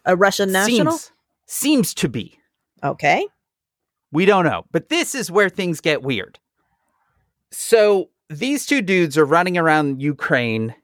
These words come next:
Speaker 2: in the last, uh, in the last, you know, eight months or whatever, uh, for,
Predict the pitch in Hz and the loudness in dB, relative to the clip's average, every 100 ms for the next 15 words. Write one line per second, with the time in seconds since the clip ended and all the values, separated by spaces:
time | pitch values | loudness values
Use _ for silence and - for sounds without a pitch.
0 | _ 135 123 120 123 117 120 - - - | _ 0 2 4 4 4 0 -8 -8 0
1 | 113 104 98 95 127 131 127 127 117 123 | 2 2 2 -2 -8 -6 -4 -2 2 0
2 | 113 - - _ _ _ 120 110 101 - | 0 -10 -20 _ _ _ -10 -10 -10 -6
3 | 147 147 123 131 107 - - - - 117 | -4 -4 -2 -4 -4 -10 -14 -8 -2 -2
4 | 104 95 90 - _ _ _ _ _ _ | -2 -6 -10 -18 _ _ _ _ _ _
5 | _ _ _ _ 147 135 120 117 - - | _ _ _ _ 2 4 4 2 -4 2
6 | 214 220 220 190 | 6 6 4 0